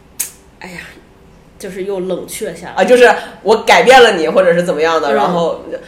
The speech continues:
Speaker 2: 首先啊，
Speaker 1: 你就觉得没意思了。
Speaker 2: 首先就是我还没有成功过。<laughs> 就是我，因为我只谈过一段嘛。
Speaker 1: 嗯。
Speaker 2: 其次呢，就是我觉得不会。
Speaker 1: 嗯。
Speaker 2: 就是我是一个，包括我跟我前任在一起的时候。
Speaker 1: 你会不会又有新的阶段、新的目标了？可能。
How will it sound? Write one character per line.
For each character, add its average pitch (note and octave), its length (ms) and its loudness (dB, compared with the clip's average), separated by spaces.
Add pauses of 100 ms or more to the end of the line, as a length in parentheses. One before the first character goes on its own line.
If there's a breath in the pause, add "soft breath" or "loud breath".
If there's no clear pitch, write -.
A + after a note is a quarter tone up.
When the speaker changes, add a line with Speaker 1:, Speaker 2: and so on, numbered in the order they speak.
(140 loud breath)
Speaker 2:
首 G#3 180 0
先 D#4 160 2
啊， C#4+ 200 4
Speaker 1:
你 - 0 -
就 A3+ 100 4
觉 A#3 80 0
得 A3+ 60 -4
没 G3+ 100 -4
意 B3+ 240 -4
思 F#3+ 120 -8
了。 E2 200 -12 (180)
Speaker 2:
首 G3+ 160 -2
先 C#4 200 2
就 C#4 80 2
是 C4 80 2
我 G#3+ 80 0
还 G#3+ 100 -2
没 B3 60 -2
有 A#3+ 80 0
成 D#3+ 200 -8
功 G3+ 200 -4
过。 C4+ 140 4
<laughs> D4 1700 6
就 A#3+ 120 6
是 C4 140 4
我， A#3 400 2
因 C#4 140 -4
为 D4+ 60 -2
我 D4 60 2
只 C#4+ 120 -6
谈 F3 160 -4
过 G3 120 -4
一 D#3+ 180 -8
段 G3+ 280 2
嘛。 A#2 260 -8
Speaker 1:
嗯。 E3 160 -10 (480 loud breath)
Speaker 2:
其 F#3+ 240 -6
次 D4+ 240 -4
呢， G#3+ 100 4
就 F#3 100 -4
是 F3+ 80 -6
我 D#3 140 -4
觉 D3+ 100 -8
得 D#3 80 -6
不 - 200 -18
会。 C3 260 -10 (640)
Speaker 1:
嗯。 E3+ 80 -8
Speaker 2:
就 C#4+ 80 2
是 C4+ 60 6
我 A3+ 140 0
是 A#3 80 -2
一 C4 60 -2
个， G#3+ 680 0 (840)
包 C4 140 2
括 C#4+ 80 2
我 F#3 80 2
跟 G#3 80 -2
我 G3+ 80 0
前 D3 180 -6
任 G3 140 -4
在 E3+ 160 -4
一 D#3+ 40 -6
起 - 140 -14
的 - 60 -8
时 - 0 -
候。 A3+ 60 2
Speaker 1:
你 A3+ 40 4
会 D#4+ 100 -4
不 D4 60 -6
会 C#4+ 120 0
又 D4 80 -4
有 A#3+ 140 4
新 B3+ 280 -2
的 A#3+ 100 2
阶 G3+ 220 0
段、 G3+ 200 0
新 A#3 220 -4
的 G#3+ 80 -2
目 G3 200 -4
标 E3+ 280 -2
了？ F3 200 -4
可 F3 140 -10
能。 D3 80 -12